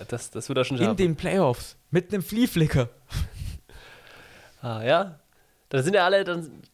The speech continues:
Speaker 1: <laughs> da können wir unsere Fantasie ja freien Lauf, Lauf lassen, was dann auf, auf uns zukommt.
Speaker 2: Boah.
Speaker 1: Ja, scheiße.
Speaker 2: Und, und
Speaker 1: Geil.
Speaker 2: das letzte eigentlich, haben wir über Frank Reich schon gesprochen?
Speaker 1: Oh, der wurde auch geheiert, gell, von,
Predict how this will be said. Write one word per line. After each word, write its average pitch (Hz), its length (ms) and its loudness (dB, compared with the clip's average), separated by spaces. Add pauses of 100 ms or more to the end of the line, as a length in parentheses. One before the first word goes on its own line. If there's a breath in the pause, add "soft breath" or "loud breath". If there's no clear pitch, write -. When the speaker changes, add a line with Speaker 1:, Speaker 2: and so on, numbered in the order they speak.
(160)
Speaker 1:
<laughs> - 400 4
da 143 120 -14
können 180 180 -4
wir 170 80 4
unsere 160 320 2
Fantasie 147 380 2
ja 151 120 4
freien 147 340 2
Lauf, 147 300 2
Lauf 131 280 0
lassen, 117 260 0
was 110 120 -4
dann 117 140 -2
auf, 110 140 -6
auf 120 220 -6
uns 110 140 -10
zukommt. 117 180 2
Speaker 2:
Boah. 110 180 4 (1080 soft breath)
Speaker 1:
Ja, 120 240 -8 (160)
scheiße. - 520 -20
Speaker 2:
Und, 143 180 0
und 139 120 -2
Speaker 1:
Geil. 131 80 -4
Speaker 2:
das 131 160 -2
letzte - 340 -2
eigentlich, 147 360 -4
haben 135 140 0
wir 135 80 2
über 120 140 0
Frank 127 300 -2
Reich 139 200 2
schon 175 200 -6
gesprochen? 180 460 -6 (680 loud breath)
Speaker 1:
Oh, 165 240 0
der 147 120 0
wurde 139 160 -2
auch 131 140 -10
geheiert, 123 440 -6
gell, 127 140 -4
von, 139 340 -2